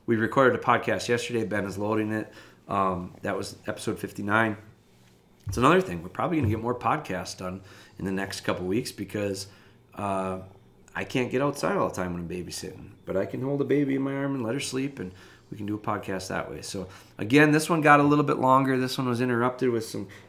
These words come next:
crying babies and nap times and whatever, but Ben's gonna edit as most, as much of that out as possible. Um, thank you guys for listening to the podcast. I think the podcasts, again, are, are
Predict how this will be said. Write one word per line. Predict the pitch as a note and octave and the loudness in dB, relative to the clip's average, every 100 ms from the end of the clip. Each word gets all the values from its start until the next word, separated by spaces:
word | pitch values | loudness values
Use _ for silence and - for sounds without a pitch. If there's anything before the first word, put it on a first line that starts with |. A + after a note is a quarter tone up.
| - | 0
crying | C#3 B2 B2 A2+ | 4 4 4 2
babies | A#2+ A#2+ A#2+ A#2+ A2+ | 4 4 4 2 0
and | G#2 | -2
nap | A2 A2+ - | -2 -4 -4
times | A2+ A2+ A2+ G#2 | -4 -2 -4 -6
and | F#2 F2+ | -6 -6
whatever, | G2 A2 G2 G2 | -4 -2 -2 -4
but | G2 G2 - - | -6 -8 -12 -6
Ben's | A#2 A#2 | -4 -2
gonna | A2 A2 | -2 -6
edit | - A2 A2+ | -4 -2 -2
as | G#2+ G#2 | -4 -6
most, | A2 A2 - - - | -6 -6 -12 -16 -8
as | A#2 A2+ | -4 0
much | B2 C3+ | 0 0
of | B2+ | 0
that | A#2 A2+ | 0 0
out | A2+ A2 | 0 -2
as | G#2 | -6
possible. | - G2+ G2+ G2 G2+ G2 - - - - | -4 -4 -4 -8 -10 -12 -16 -20 -20 -8
Um, | - G2+ G2 F2+ F#2 - _ - - _ - - | 0 2 2 0 -4 -12 _ -20 -20 _ -20 -8
thank | - C3+ C3 | 2 4 4
you | C3 | 2
guys | B2 B2 | 4 2
for | - A2 | 0 -2
listening | A#2 - A#2 A2+ | -2 0 -4 -2
to | A2 | -4
the | F#2+ | -6
podcast. | - B2 A#2+ G2+ A#2+ A#2+ - - - - - | 2 2 2 2 0 0 -6 -16 -20 -14 0
I | F#2+ | 2
think | A#2 B2+ A#2+ | 2 -2 -4
the | A2 | -6
podcasts, | - A#2+ A#2+ G#2+ A2+ - | 0 0 2 0 0 -2
again, | F#2 G#2 B2 F#2 | -6 -2 -2 -2
are, | F#2 F#2 F2 | -6 -8 -8
are | F2+ F#2 | -6 -6